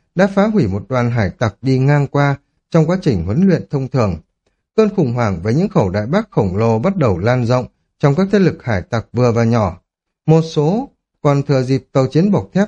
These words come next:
chưa thể hình thành hạm đội, điên cuồng gây án, mong lấy được một khoản tiền lớn để nghỉ ngơi. Khoảng nửa năm cho đến một năm tới,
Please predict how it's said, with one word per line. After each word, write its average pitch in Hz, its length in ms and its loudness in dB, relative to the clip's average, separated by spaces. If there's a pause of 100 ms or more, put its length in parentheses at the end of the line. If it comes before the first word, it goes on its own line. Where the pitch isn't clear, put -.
chưa 147 200 0
thể 101 180 -4
hình 101 200 -2
thành 104 220 0
hạm 104 260 -2
đội, 120 260 0 (340)
điên 196 260 2
cuồng 98 260 -2
gây 120 200 0
án, 127 300 0 (300)
mong 147 220 2
lấy 156 140 2
được 175 140 2
một 110 240 -4
khoản 95 240 -4
tiền 120 160 0
lớn 120 340 0
để 101 160 0
nghỉ 92 220 0
ngơi. 104 300 -2 (640)
Khoảng 139 180 2
nửa 123 160 2
năm 170 300 0
cho 190 100 -2
đến 160 180 2
một 175 240 0
năm 120 180 -2
tới, 160 340 0